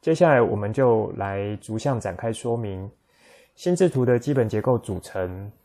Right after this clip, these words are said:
那以我个人这几年下来的经验和整理出来的，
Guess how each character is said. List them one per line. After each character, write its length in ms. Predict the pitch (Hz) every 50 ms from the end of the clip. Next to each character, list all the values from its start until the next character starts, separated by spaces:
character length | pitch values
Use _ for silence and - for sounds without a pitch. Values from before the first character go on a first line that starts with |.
| _ _ _
那 220 | _ 117 113 104 104
以 160 | - 107 113
我 300 | 123 123 107 98 92 92
个 200 | - - 143 131
人 480 | 113 113 107 101 95 101 104 107 110 113 -
这 140 | - 131
几 200 | 113 - - 101
年 280 | 95 95 95 95 95 101
下 180 | - - 131 113
来 140 | 101 98
的 120 | 101 104 101
经 280 | - - 123 120 120
验 200 | 123 127 117 98 85 - - _ _ _
和 200 | _ 131 120 110
整 200 | - - 107 117
理 100 | 113 98
出 240 | 92 - - 117 110
来 140 | 98 90 87
的， 200 | - 98 90